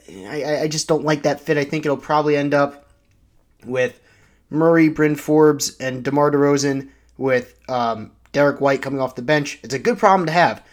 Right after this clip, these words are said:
Uh, but I think Murray's gonna have an impressive year this year, just like Derek White did, um, last year. My most improved player prediction, though, is Jason Tatum.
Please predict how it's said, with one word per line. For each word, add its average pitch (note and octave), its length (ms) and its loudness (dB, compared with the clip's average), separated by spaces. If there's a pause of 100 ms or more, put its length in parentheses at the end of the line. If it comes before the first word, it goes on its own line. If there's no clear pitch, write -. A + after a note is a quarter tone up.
(280)
Uh, C3+ 140 0
but C#3+ 120 0
I E3+ 60 0
think A3 160 -6
Murray's A3 320 -2
gonna F3 140 -2
have E3+ 160 2
an D#3 60 -4
impressive D3 400 -2
year D3+ 160 -2
this C3+ 180 -4
year, C3 140 -4
just C#3 220 -4
like C3 140 -6
Derek C#3+ 300 0
White C3 280 -4
did, B2 300 -10 (440)
um, A2 440 -8
last D3 380 2
year. A2 280 -10 (840)
My D3+ 120 0
most D4+ 300 2
improved B3+ 420 -6
player A#3 280 0
prediction, G#3 440 -2
though, G3 420 2 (180)
is E3+ 160 -2
Jason F#3 300 4
Tatum. C#3 380 -4